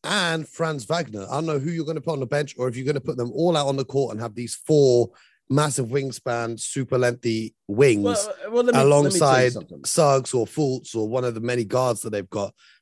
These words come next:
Speaker 1: But it gives Orlando a lot of versatility now and a lot of options.
Speaker 2: Well, let me, let me share something.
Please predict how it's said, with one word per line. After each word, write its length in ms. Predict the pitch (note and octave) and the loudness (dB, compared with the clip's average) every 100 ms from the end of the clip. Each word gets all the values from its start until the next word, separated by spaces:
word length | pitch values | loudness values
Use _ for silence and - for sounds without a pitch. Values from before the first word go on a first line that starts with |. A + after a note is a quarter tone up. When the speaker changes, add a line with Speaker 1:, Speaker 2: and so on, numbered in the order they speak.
| - | 0
Speaker 1:
But 120 | C#3+ | 0
it 100 | C#3 | 2
gives 320 | G#3 E3 - | 2 2 -2
Orlando 560 | - C#3+ D#3+ F#3 C#3+ A#2+ | -2 2 4 4 4 4
a 40 | |
lot 160 | C#3 B2+ | 2 0
of 100 | G#2+ | -2
versatility 560 | C3+ - - C3 G#2+ | -4 -4 -4 -4 -4
now 220 | G2+ G2+ | -4 -6
and 100 | G2 | -6
a 20 | A2 | -4
lot 100 | G#2 | -4
of 80 | |
options. 460 | G#2 G2 - - - _ _ _ _ _ _ _ _ _ - | -4 -8 -12 -16 -20 _ _ _ _ _ _ _ _ _ -8
Speaker 2:
Well, 140 | C#3 | -2
let 120 | D3+ | -2
me, 140 | C#3+ - | -2 -4
let 140 | C#3 | -6
me 200 | C3+ G2 - | -6 -8 -16
share 260 | - E2 | -18 -18
something. 360 | D#2+ C#2 C2+ - | -18 -20 -20 -20